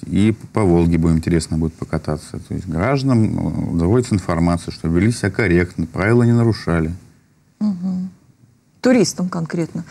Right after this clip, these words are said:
Speaker 2: А как,
Speaker 1: Не
Speaker 2: какие про-,
Speaker 1: туристам, а,
Speaker 2: а, вла-,
Speaker 1: а, судовладельцам
Speaker 2: а,
Speaker 1: маломерных
Speaker 2: судовлад-,
Speaker 1: судов, да, чтобы они не нарушали пра-, правила, не ездили туда, куда не, нельзя ездить,
Speaker 2: Мгм.
Speaker 1: например.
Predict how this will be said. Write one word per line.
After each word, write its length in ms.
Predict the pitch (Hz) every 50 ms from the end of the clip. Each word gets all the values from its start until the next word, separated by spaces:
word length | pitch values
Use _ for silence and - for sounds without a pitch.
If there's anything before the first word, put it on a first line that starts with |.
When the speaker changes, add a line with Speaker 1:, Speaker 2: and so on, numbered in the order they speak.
| - - -
Speaker 2:
А 80 | - 202
как, 200 | - 311 311 320
Speaker 1:
Не 60 | -
Speaker 2:
какие 240 | - 285 - - -
про-, 80 | - 113
Speaker 1:
туристам, 380 | 123 127 110 - - 85 85 87
а, 80 | 90 85
Speaker 2:
а, 100 | 92 -
вла-, 320 | - - 82 85 85 82
Speaker 1:
а, 60 | 85 -
судовладельцам 720 | - 110 107 113 117 135 170 185 190 202 180 151 - -
Speaker 2:
а, 60 | 113 110
Speaker 1:
маломерных 400 | 110 113 135 156 147 131 135 120
Speaker 2:
судовлад-, 60 | - -
Speaker 1:
судов, 320 | 123 110 101 85 82 80
да, 120 | 85 76 80
чтобы 220 | - - 85 98
они 80 | 117 143
не 60 | 165
нарушали 460 | 185 185 175 175 170 - 180 165 160
пра-, 240 | 139 123 - 113 107
правила, 540 | - - 113 113 110 107 107 98 92 90 90
не 300 | 90 104 120 131 127 120
ездили 400 | 113 123 131 123 117 113 110 101
туда, 260 | - 95 92 107 117
куда 260 | 117 - 98 107 110
не, 160 | 107 104 98
нельзя 440 | 92 90 101 101 92 90 92 87 87
ездить, 360 | 90 90 87 85 85 85 80
Speaker 2:
Мгм. 80 | - - -
Speaker 1:
например. 360 | - - 78 80 80 80